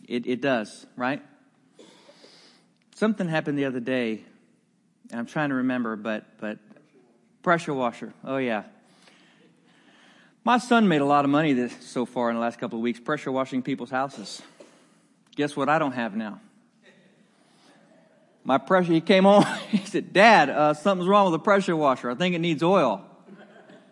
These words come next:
"Okay, well, bring it home. We'll look at it." He brings it home. Oil has exploded all over the pressure washer, and the side of the engine has a hole in it. Sure does need oil. And, you know,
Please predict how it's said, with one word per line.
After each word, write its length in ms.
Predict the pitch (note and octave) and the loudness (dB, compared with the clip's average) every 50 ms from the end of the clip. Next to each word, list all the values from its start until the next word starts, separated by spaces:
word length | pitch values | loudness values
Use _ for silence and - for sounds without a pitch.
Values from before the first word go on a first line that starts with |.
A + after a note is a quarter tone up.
| _ _ _ _ _ - - - A2 - A#2+ | _ _ _ _ _ -20 -20 -20 -20 -16 -16
"Okay, 320 | A2 - C#3+ C#3 D#3 F3 | -10 -6 -2 -2 0 0
well, 160 | D#3+ C#3 C3+ A#2+ | -2 -2 -4 -6
bring 260 | A2 C3 C#3+ E3+ F3+ | -4 -4 -2 -2 0
it 60 | E3 | 0
home. 200 | F3 F#3 F#3 E3+ | 0 0 0 2
We'll 120 | E3 F3 | 2 2
look 200 | F3 G3 G3 F#3+ | 2 2 2 4
at 200 | F#3 D#3 C3+ A#2+ | 2 2 2 2
it." 80 | A2+ - | -2 -4
He 120 | A#2+ C3+ C#3+ | -4 -4 -2
brings 260 | C#3 E3+ F3 E3 D3+ | 0 0 0 2 0
it 80 | D#3 D3+ | 0 2
home. 340 | F3+ F3 E3+ D#3 C#3+ C3 - D3 | 2 2 4 2 0 0 0 2
Oil 340 | E3 F3+ G3 G3 F#3 E3+ | 2 4 4 6 4 4
has 200 | D#3 D#3 D3 C3+ | 2 0 -2 -2
exploded 600 | D3 C#3 - - - - F#3+ F#3 F3+ E3 C#3+ C3+ | -4 -6 -8 -12 -8 -2 2 2 4 4 4 2
all 220 | C3+ C#3+ D#3 D#3+ E3 | 2 4 4 4 4
over 160 | E3 D3 D3 | 2 2 0
the 80 | C#3 B2+ | -4 -2
pressure 340 | - F#3 F#3 E3+ - D#3+ | -2 -2 -2 -2 -2 -2
washer, 380 | C3+ B2+ B2+ B2+ B2+ B2+ - C#3 | 0 2 2 2 2 0 -2 0
and 100 | C3 C3 | 0 0
the 60 | B2 | 0
side 240 | - - D#3+ D#3 D3+ | 0 0 0 0 2
of 60 | C3+ | 0
the 120 | C#3 C#3 D3 | 2 2 2
engine 240 | D3+ D3 C3 C3 | 2 2 2 2
has 140 | C#3 C3+ A#2 | 0 0 0
a 80 | C3 B2 | 0 2
hole 240 | C3+ D3 D3+ C3+ B2+ | 2 2 2 2 2
in 100 | A2+ G#2 | 0 -2
it. 140 | F#2 - - - _ _ - - _ _ _ _ _ - | -6 -10 -14 -20 _ _ -20 -20 _ _ _ _ _ -18
Sure 280 | - - D#3 D#3 D#3+ | -10 -4 -2 -2 0
does 240 | D3+ E3 E3+ D#3+ C3+ | 2 2 0 0 0
need 200 | C#3 C3+ B2+ A#2 | 0 0 0 0
oil. 320 | A#2 A#2 A#2+ A#2+ A#2 A#2 - - _ _ _ _ _ _ _ - - - - - - - _ _ _ _ - - _ _ _ - - _ _ - - - _ - - - _ _ - _ _ _ _ _ - - _ _ _ _ _ _ _ - E4+ - - C#4+ - _ - _ _ _ _ _ _ _ _ _ _ _ _ _ _ _ _ _ _ _ _ _ _ _ _ _ _ _ - | -2 -2 -2 -4 -4 -6 -8 -14 _ _ _ _ _ _ _ -20 -20 -20 -20 -20 -20 -20 _ _ _ _ -20 -20 _ _ _ -20 -20 _ _ -20 -20 -20 _ -20 -20 -20 _ _ -20 _ _ _ _ _ -20 -20 _ _ _ _ _ _ _ -20 -20 -20 -20 -20 -20 _ -20 _ _ _ _ _ _ _ _ _ _ _ _ _ _ _ _ _ _ _ _ _ _ _ _ _ _ _ -14
And, 140 | - A#2 A#2+ | -8 -4 -2
you 80 | A#2+ B2 | 0 0
know, 320 | C3 C#3+ D3+ D#3+ E3 | 2 2 2 0 -2